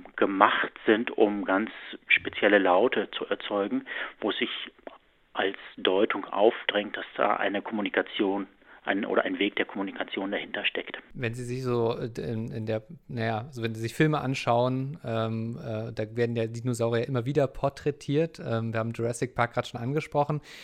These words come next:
Speaker 2: Ähm, ist das denn so gemeinhin, dass Sie sagen würden, ja, so könnt-, also dass, also auch Sie als Wissenschaftler sich das vorstellen könnten, so könnte das geklungen haben, oder ist das wirklich einfach nur Fiktion?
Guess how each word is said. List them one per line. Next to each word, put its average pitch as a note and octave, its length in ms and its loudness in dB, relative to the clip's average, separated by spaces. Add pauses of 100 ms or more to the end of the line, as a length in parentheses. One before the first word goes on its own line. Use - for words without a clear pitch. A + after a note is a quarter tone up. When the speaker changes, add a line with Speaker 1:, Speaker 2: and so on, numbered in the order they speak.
(260)
Speaker 2:
Ähm, A#2 400 2 (300)
ist - 180 -4
das D3 140 2
denn C3 160 4
so A#2+ 160 2
gemeinhin, A#2+ 580 2
dass B2 120 0
Sie B2+ 100 0
sagen A#2 260 4
würden, A#2 160 0
ja, A2 160 4
so A#2+ 140 -2 (280)
könnt-, - 480 -2
also A2+ 240 0
dass, - 200 -4
also A2+ 300 -6
auch A2+ 80 -6
Sie - 180 -4
als A#2 100 -2
Wissenschaftler C3+ 420 0
sich B2 160 -4
das C3 160 -2
vorstellen C3+ 320 2
könnten, C#3+ 200 -2
so B2 100 2
könnte C3 300 2
das A#2+ 180 0
geklungen D#3 500 0
haben, E3+ 300 0
oder C3+ 220 0
ist - 180 -6
das A2 160 -4
wirklich A2+ 380 -4
einfach G#2 220 -6
nur A2 200 -2
Fiktion? F#2 800 -10